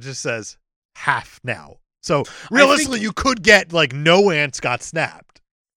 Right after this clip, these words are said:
Speaker 2: That would be a statistical anomaly for sure.
Speaker 1: I mean, I agree, but also a purple man with a fucking scrotum chin snapped his fingers <laughs> and half the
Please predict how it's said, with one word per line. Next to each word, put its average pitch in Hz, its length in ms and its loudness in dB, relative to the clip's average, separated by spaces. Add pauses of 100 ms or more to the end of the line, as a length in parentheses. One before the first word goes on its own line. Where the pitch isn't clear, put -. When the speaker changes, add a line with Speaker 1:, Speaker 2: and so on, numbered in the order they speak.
(120)
Speaker 2:
That 160 180 0
would 180 140 0
be 139 460 -4
a 135 140 -10
statistical 139 960 -6
anomaly 110 580 -8
for 98 280 -14
sure. - 520 -8 (240)
Speaker 1:
I 240 120 8
mean, 233 140 0
I 196 120 6
agree, 139 920 0 (320)
but 214 100 6
also 240 480 6
a 196 100 4
purple 233 480 0
man 190 400 2 (300)
with 208 220 6
a 185 120 4
fucking 208 480 0
scrotum 220 600 6
chin 147 400 -4
snapped 196 400 -2
his 175 100 -4
fingers 202 760 2
<laughs> - 20 -20
and 220 760 4
half 233 220 4
the 185 100 -6